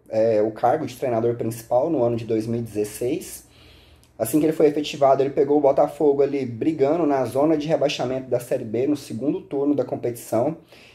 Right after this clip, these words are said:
E mesmo assim ele conseguiu uma arrancada impressionante com o Botafogo. Ele tirou o Botafogo ali da zona da degola e levou o Botafogo pra Libertadores da América.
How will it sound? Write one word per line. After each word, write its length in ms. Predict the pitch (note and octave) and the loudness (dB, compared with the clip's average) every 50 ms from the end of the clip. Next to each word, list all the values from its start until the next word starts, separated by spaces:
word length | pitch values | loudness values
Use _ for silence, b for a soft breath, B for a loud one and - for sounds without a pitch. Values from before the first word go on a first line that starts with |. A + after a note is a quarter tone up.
| B B - | B B -8
E 320 | C#3+ C3+ D3 D3 D3 D3 | -4 2 4 6 6 6
mesmo 280 | C#3+ C#3+ D#3+ E3+ F#3 F#3 | 6 4 2 2 0 -2
assim 320 | F3+ F3 - - E3 E3+ | -4 -4 -2 -2 -2 0
ele 100 | E3+ D#3 - | 0 -4 -2
conseguiu 340 | - F#3 - - D3+ D3 E3 | -2 -2 -2 -2 -2 -2 0
uma 120 | E3+ E3+ | 0 0
arrancada 380 | E3+ F3+ E3+ E3+ - E3 - D#3 | 0 0 -2 0 0 0 2 0
impressionante 840 | F#3 - - F#3+ F#3 - - A3 G3 E3 B2+ C3 C#3+ D3+ D3 - - | -2 -2 -4 -4 -4 -4 -4 -4 -2 0 0 2 2 2 0 0 -4
com 100 | - C3 | -6 -2
o 40 | A#2+ | 0
Botafogo. 640 | - - - B2+ - - - A2 A2+ A#2 G#2+ G2+ | 0 2 0 0 -2 -2 -4 0 0 0 0 0
Ele 380 | G2 G2 G2 G#2 A2 A2 G#2+ - _ _ _ _ _ _ _ _ _ | 0 0 0 0 -2 -4 -6 -10 _ _ _ _ _ _ _ _ _
tirou 240 | - - C#3 A#2+ B2+ | -10 -4 2 2 4
o 60 | B2+ | 4
Botafogo 480 | D3 D3+ D3+ C#3 C3+ - - D3+ C3+ C3 | 4 4 4 4 2 2 0 0 0 2
ali 180 | C3 C#3 C#3 | 0 0 4
da 180 | C#3 C3+ B2+ A#2+ | 4 4 4 4
zona 260 | A#2+ B2+ C3 D3+ E3+ | 2 2 -2 0 0
da 60 | F3+ | 0
degola 580 | E3+ E3 D#3+ C#3 A2+ A2+ C3 D3 E3+ A#2+ - - B B B B B B | -2 -2 -2 0 2 4 4 4 4 2 0 -2 B B B B B B
e 60 | D3 | 2
levou 260 | D#3 D#3+ D3+ C#3+ D#3 | 4 4 6 6 6
o 60 | D3+ | 6
Botafogo 460 | D3+ D3+ D#3 D#3 D3 - E3 D3+ D3 | 6 4 4 4 2 2 0 -2 -2
pra 120 | - - C#3+ | -2 -2 0
Libertadores 680 | C#3+ E3 E3 E3 D#3+ D#3+ - D#3+ C3 C#3 C#3+ D3+ D3 | 0 0 2 0 0 0 0 0 2 2 2 2 2
da 100 | D3+ D3 | -2 -2
América. 680 | D#3+ D3 A2+ G2+ G#2 A2 G#2 G#2+ - - G2+ - - | 0 0 0 2 0 0 -2 -4 -6 -6 -8 -8 -8